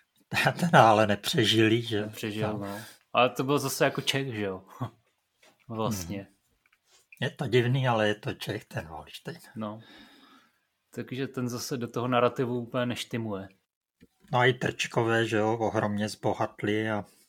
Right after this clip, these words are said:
Speaker 1: taky to nepřečkalo.
Speaker 2: No, tak, takže jako tady to, tady to vyprávění, je, nebo tady ten narrativ, tedy, jak jsem to pojmenoval, ten, eh, úhel pohledu, že, eh,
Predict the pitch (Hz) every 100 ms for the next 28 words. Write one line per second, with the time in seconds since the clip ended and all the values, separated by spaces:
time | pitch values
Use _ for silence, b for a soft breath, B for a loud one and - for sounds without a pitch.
0 | b _ _ - - - - 107 104 208
1 | 110 - - 113 113 120 b b b b
2 | _ B B B B B B - 120 110
3 | - - - - 131 135 135 123 147 -
4 | 135 165 165 143 143 165 160 160 139 135
5 | 147 113 127 151 147 147 151 151 139 143
6 | 135 131 127 123 113 127 127 135 113 -
7 | 127 123 135 143 127 - 135 131 127 -
8 | - 131 127 117 - _ _ 127 131 127
9 | 127 127 127 143 123 120 120 120 - -
10 | 127 120 127 131 113 120 123 123 113 120
11 | 117 117 117